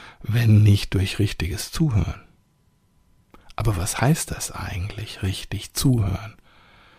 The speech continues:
Ihr könnt euch ja mal selbst beobachten, was ihr so beim Zuhören tut.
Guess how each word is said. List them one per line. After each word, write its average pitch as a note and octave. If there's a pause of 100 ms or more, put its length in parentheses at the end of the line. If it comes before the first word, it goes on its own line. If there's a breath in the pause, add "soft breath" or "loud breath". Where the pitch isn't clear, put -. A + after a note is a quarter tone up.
(1400 soft breath)
Ihr C#3+
könnt F3+
euch E3+
ja C#3+
mal A#2
selbst F#2+
beobachten, - (1040 soft breath)
was D3
ihr B2+
so A2
beim F2+
Zuhören G2
tut. -